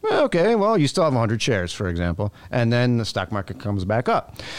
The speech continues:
With the pension funds, we have to liquidate assets to pay benefits a month, uh, every month. Um,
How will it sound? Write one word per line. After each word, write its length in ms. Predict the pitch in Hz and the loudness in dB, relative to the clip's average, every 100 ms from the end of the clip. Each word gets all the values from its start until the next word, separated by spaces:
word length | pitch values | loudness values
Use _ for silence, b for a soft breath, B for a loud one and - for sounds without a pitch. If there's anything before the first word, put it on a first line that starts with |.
| B - | B -4
With 140 | 123 | -2
the 60 | - | 0
pension 320 | 254 269 196 | 2 2 0
funds, 320 | 180 170 147 | 0 2 2
we 140 | 131 | 2
have 200 | 151 151 | 2 0
to 300 | - 139 131 | 0 2 4
liquidate 480 | 110 110 127 120 123 | 4 2 2 2 0
assets 760 | - 127 117 92 80 - - - _ - | 0 0 0 -2 -2 -2 -4 -6 _ -4
to 180 | 120 104 | -2 0
pay 260 | - 95 | 0 0
benefits 680 | 95 135 135 - - - - - | 0 0 0 -2 -10 -8 -8 -4
a 60 | |
month, 220 | 92 76 - _ | -2 -2 -8 _
uh, 40 | |
every 400 | 98 95 107 90 87 | -6 0 0 0 0
month. 280 | 78 80 - B B B 135 - | -2 -6 -14 B B B -12 -2
Um, 560 | 127 113 110 104 98 | 0 2 2 0 -2